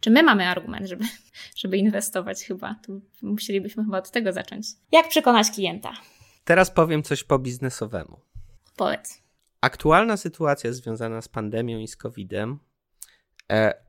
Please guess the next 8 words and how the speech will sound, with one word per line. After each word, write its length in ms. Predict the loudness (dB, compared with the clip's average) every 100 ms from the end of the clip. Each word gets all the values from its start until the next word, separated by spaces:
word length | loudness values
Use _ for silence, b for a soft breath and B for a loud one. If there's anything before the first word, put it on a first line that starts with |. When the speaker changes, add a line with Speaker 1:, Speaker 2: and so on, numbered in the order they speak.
| _ _
Speaker 2:
to 120 | 2 2
jest 200 | 2 -4
szereg 360 | -2 0 0
zagrożeń, 720 | -4 -4 -2 -2 -2 -4 -6 -10 _ _ -10
ale 200 | -4 -2
to 180 | -2 -4
jest 300 | -6 -10 -12
też 400 | -6 -6 -8 -18